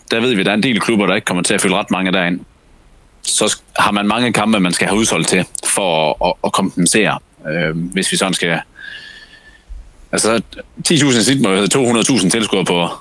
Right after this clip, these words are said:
på en sæson, øhm, til de her tyve kampe, hvis det er tyve magiske dage, vi går efter. Øhm, det, det bliver svært med den nuværende kapacitet, det tror jeg.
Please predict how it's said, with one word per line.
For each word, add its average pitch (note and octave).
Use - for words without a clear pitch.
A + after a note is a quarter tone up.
på G2+
en G2
sæson, G2
øhm, E2
til F#2+
de F#2+
her F#2
tyve G2+
kampe, F#2
hvis G2
det F2+
er D#2+
tyve G2+
magiske F2+
dage, F2
vi E2
går D#2+
efter. D#2
Øhm, D#2
det, G#2+
det B2
bliver A#2
svært C3
med F#2
den F#2
nuværende F#2+
kapacitet, D2+
det G2
tror F#2+
jeg. C#2+